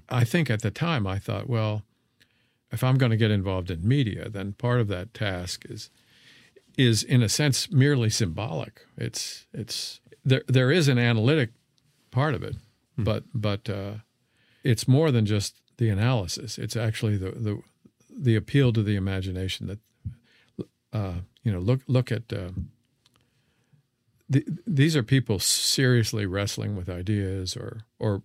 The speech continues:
Speaker 1: or concerned with artistic beauty and achievement.
Speaker 2: Hmm.
Speaker 1: So I think that early on, uh, I,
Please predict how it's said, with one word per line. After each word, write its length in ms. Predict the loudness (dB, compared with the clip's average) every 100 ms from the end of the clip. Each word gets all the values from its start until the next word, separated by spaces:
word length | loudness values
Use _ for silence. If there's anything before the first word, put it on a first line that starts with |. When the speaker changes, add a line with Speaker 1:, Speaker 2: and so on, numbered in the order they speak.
| -6
Speaker 1:
or 260 | -2 -2 -4 _
concerned 540 | -2 0 2 0 0 0
with 300 | -2 -8 -10
artistic 480 | -10 -4 -4 -6 -6
beauty 380 | -4 -4 -4 -6
and 160 | -8 -12 _ -14
achievement. 520 | -10 -4 -4 -6 -12 -14 -6
Speaker 2:
Hmm. 180 | -4 -4 -8 _ _ _ _ _
Speaker 1:
So 120 | -2
I 80 | -2
think 220 | 0 0
that 220 | 2 0 -2 _ _ -2
early 320 | 2 4 4
on, 360 | 2 0 -2 -8 -14 -8
uh, 300 | -4 -4 -6 -8
I, 120 | -10